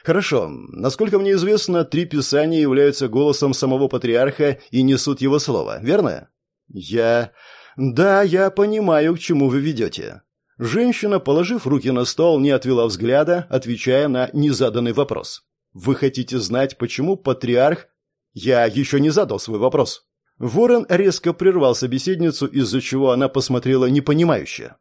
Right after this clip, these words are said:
"Я думала, вы хотите узнать о вторжении в Братство, разве нет?" "Я хочу знать, почему солдаты вашей империи участвовали в нападении на мой замок".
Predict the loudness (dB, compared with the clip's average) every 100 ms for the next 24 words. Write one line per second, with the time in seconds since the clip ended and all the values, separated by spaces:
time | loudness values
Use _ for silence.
0 | _ _ _ -8 -2 2 4 2 2 2
1 | 2 0 0 -2 -2 -2 -2 0 -2 -2
2 | -2 -2 0 2 2 0 0 -2 -2 -4
3 | -2 0 0 0 -2 -4 _ _ _ -8
4 | -2 0 2 0 0 0 0 2 0 -2
5 | -8 -2 -2 0 0 2 0 0 0 0
6 | 0 -2 -2 -2 0 0 0 -2 -6 -6
7 | -2 -2 -2 -2 0 0 0 0 2 0
8 | 0 0 2 0 -2 -8 -20